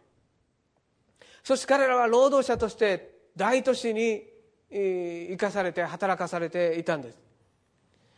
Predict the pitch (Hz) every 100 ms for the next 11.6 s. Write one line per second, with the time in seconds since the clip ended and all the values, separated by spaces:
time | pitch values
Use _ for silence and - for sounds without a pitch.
0 | _ _ - 226 254 254 247 226 190 185
1 | 214 233 226 202 190 165 170 170 202 196
2 | 170 156 240 269 240 196 190 190 175 160
3 | 151 _ _ _ _ _ _ _ _ _
4 | - 262 302 294 233 240 208 - _ _
5 | _ _ _ _ _ - 254 302 311 254
6 | 269 294 254 214 196 - - _ _ _
7 | - 262 302 277 294 311 302 277 262 277
8 | 240 277 247 233 180 147 - _ _ 190
9 | 285 285 262 247 226 226 233 240 269 247
10 | - 240 233 240 - 240 226 196 196 208
11 | 196 190 185 156 - -